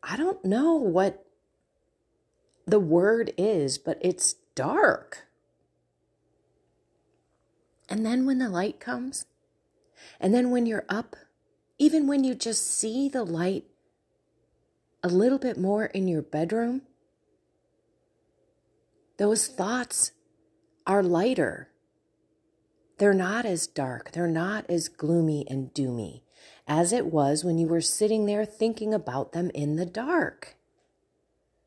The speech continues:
Tell me I'm not the only one that gets this sometimes. <laughs> And this morning was one of those.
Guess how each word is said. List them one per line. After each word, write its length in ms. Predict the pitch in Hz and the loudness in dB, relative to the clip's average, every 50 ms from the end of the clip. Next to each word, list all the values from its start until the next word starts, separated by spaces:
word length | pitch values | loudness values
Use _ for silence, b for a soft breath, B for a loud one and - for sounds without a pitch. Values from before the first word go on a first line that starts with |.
| _ _ _ _ _ _ _ _ _ _ b b b b b b _ | _ _ _ _ _ _ _ _ _ _ b b b b b b _
Tell 400 | - - - - 294 349 359 370 | -8 -6 0 2 4 4 6 6
me 160 | 339 330 277 233 | 4 4 4 4
I'm 140 | 208 196 | 2 2
not 260 | 185 180 170 160 - - | 0 0 0 -2 -2 -2
the 140 | 165 160 - | -2 -2 0
only 320 | 208 247 277 262 226 196 175 | 2 2 4 4 4 2 0
one 300 | 147 156 147 135 131 127 | 0 0 0 0 -2 -4
that 280 | 127 123 - - - | -6 -6 -8 -10 -6
gets 300 | - 254 294 311 311 - | -2 0 0 0 0 -2
this 260 | - - 143 110 - | -4 -4 -4 -4 -2
sometimes. 1160 | - - - 123 127 135 - - - 202 - - - - 202 185 - 226 - - - - - - 269 | -2 -2 -2 -2 -4 -6 -8 -4 -2 -2 -4 -4 -4 -4 -2 0 0 0 0 -2 -4 -8 -8 -8 -8
<laughs> 60 | 285 B B B B B B B B B | -12 B B B B B B B B B
And 180 | B 240 233 | B 4 4
this 200 | 240 247 240 - | 6 4 4 4
morning 460 | - 233 254 254 226 185 190 214 226 214 - _ _ _ _ _ | 4 4 4 4 4 4 2 0 0 -4 -6 _ _ _ _ _
was 220 | - 220 247 - 196 | -2 0 0 0 0
one 200 | 190 196 240 311 | 0 0 0 0
of 140 | 403 349 - | -2 0 2
those. 540 | - 135 104 - 64 71 - - - - | 4 4 4 2 -2 -2 0 2 2 0